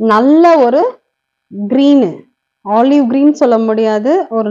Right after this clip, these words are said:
நல்ல green. கிரீன்ல இது வந்து பல்லு வந்துரும், பல்லு சைடு. பாருங்க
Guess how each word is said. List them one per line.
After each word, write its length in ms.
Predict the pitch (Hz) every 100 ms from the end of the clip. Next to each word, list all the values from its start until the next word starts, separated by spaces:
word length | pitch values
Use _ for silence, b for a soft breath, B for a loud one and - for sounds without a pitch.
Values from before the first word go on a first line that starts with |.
| 202
நல்ல 280 | 202 247 277 214
green. 400 | 226 240 262 277 466 - _ _ _ _ -
கிரீன்ல 440 | 240 254 262 277 370 381 262
இது 100 | 349 381
வந்து 160 | 320 539 302
பல்லு 260 | 240 254 254
வந்துரும், 360 | 220 202 202 202
பல்லு 260 | 196 214 226 220
சைடு. 320 | 180 185 240 494 _ _ _ _ _ _ _ _ _ _ 214
பாருங்க 300 | 196 180